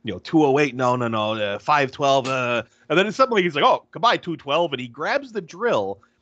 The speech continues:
and drill, like, bores into his skull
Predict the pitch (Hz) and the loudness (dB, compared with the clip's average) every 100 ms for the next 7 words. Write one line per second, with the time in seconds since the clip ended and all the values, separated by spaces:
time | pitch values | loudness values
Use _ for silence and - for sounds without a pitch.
0 | _ _ _ - 156 135 135 135 190 247 | _ _ _ -6 -6 -6 -12 -4 2 4
1 | 196 147 117 175 190 220 196 185 180 151 | 4 0 2 4 6 6 2 2 2 0
2 | 123 - - - 113 90 90 | 0 -2 -6 0 2 0 -8